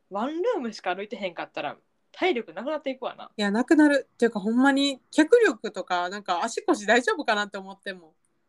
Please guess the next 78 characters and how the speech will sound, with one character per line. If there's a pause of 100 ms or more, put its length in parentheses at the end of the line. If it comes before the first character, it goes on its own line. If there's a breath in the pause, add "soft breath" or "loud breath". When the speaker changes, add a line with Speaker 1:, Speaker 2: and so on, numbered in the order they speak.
(120)
Speaker 1:
全、
全
筋
肉
が
消
え
た
感
じ
す
る
か (160)
ら。
Speaker 2:
そ
う、
だ
っ
て
三
連
休
と
か、
ほ
ぼ
ベ
ッ
ド
の
上
に
い
た
し
な。
Speaker 1:
<laughs>
い
や、 (140)
そ
う
そ
う
そ
う (100)
そ
う。
Speaker 2:
や
ろ？ (480)
Speaker 1:
ト
イ
レ
ぐ
ら
い
し
か
立
っ
て
へ
ん
ち
ゃ
う
か。
Speaker 2:
せ
や
ね
ん、
せ
や
ね (1120 soft breath)
ん。
Speaker 1:
い
や
い
や。